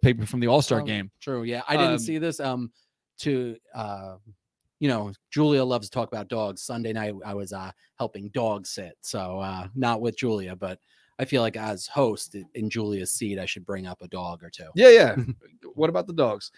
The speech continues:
Speaker 1: So,
Speaker 2: Mm.
Speaker 1: uh, someone else tweeted this out also, but here's what I caught. When you go to Twitter and you search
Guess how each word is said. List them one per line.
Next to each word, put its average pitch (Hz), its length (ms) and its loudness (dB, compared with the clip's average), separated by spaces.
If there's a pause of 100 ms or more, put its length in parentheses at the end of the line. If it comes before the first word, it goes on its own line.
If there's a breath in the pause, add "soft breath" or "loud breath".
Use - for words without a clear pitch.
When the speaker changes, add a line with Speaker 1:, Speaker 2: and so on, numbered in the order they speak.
(200 soft breath)
Speaker 1:
So, 165 360 12
Speaker 2:
Mm. 156 60 10
Speaker 1:
uh, 151 260 12
someone 226 280 4
else 185 180 8
tweeted 160 220 4
this 139 160 2
out 135 160 6
also, 131 340 4
but 131 260 2
here's 143 280 2
what 143 100 2
I 131 200 4 (120)
caught. 127 360 2
When 127 120 0
you 127 120 0
go 165 160 6
to 143 80 2
Twitter 135 460 4
and 127 140 -2
you 131 100 -2
search - 560 -2